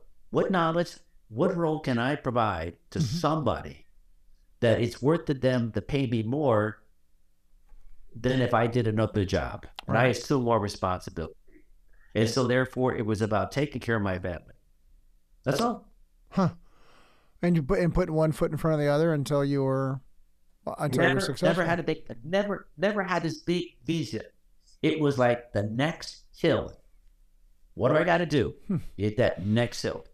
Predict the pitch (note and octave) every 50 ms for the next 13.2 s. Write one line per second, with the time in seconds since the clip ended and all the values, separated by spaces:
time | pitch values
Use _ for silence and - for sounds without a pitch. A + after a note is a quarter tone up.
0 | - - E3+ E3+ E3+ E3 D3+ C3 - - B2 B2 B2+ D#3+ - - _ - E3 C3+
1 | E3 F3 F3 - - E3 - D#3+ D#3 D3 - B2+ C3+ B2+ C3+ C#3+ D3+ C3+ C3 B2+
2 | C3 - - - _ - - - - - - - A2 A2 - - - - - D#3
3 | - - F#3+ F#3 - - - G3 G3+ A#3 G#3 - - - - - C3+ C3+ A2+ A#2+
4 | B2+ C3 D#3 D#3+ B2 - C2 G#1+ - - - - G#2+ - G#2+ E3 B2 B2+ C#3+ D3+
5 | D3 - C3+ C3 B2+ C3+ C3 B2 A#2 - - B2 G#2+ G2 G2+ G2+ - - - D#2
6 | F2+ F2+ F2 - - - F#2+ G#2 G2+ A2+ A2+ - - - G2 D#2 D2 B1+ B1 B1+
7 | B1+ - - - - - _ - _ - - F3 G3+ A#3+ A3+ A3 F#3 F3+ G3+ G3+
8 | - - - D3+ - - - G3+ G#3+ A3 G#3+ G#3 - - - A3+ A3+ G#3 F3+ F3
9 | F3 G3+ - F#3 - - - D#3 D#3+ F#3 F#3+ - G3+ G#3+ A#3 B3 A3 - F#3 F3+
10 | A3+ A3 G3 A3+ F#3+ - F3+ - - F3 E3+ E3 F3 D#3+ D3+ - - E3+ E3 D#3
11 | D#3 D#3 D#3+ E3 E3+ G3+ C#3+ C#3 C3+ C3+ C#3 C3+ C3 C#3+ D#3+ D3 C3+ C3+ - -
12 | - - - - - - - - - - - - - - - - _ _ _ -
13 | C3+ B2+ F#2+ -